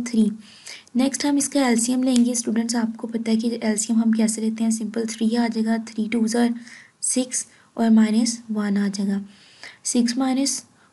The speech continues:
one is equals to five over three और five over three हमारा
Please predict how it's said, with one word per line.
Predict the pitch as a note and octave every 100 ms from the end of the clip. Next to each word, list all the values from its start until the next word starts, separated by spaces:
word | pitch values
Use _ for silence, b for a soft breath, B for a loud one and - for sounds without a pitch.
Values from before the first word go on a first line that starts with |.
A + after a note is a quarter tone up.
| _
one | A3 A#3 B3 A#3+
is | A#3 A3+
equals | A3 A3+ A3 -
to | A3+ A3+ - -
five | - A3 G#3 A#3
over | B3 C#4 C#4
three | C#4 C4 C4+ - _ _ _ _ _ _ _ _ b b b b b b _ -
और | A#3+ A#3+
five | A#3+ A3 A3 A3
over | A#3+
three | A#3+ A#3 A3
हमारा | A3 G#3 A3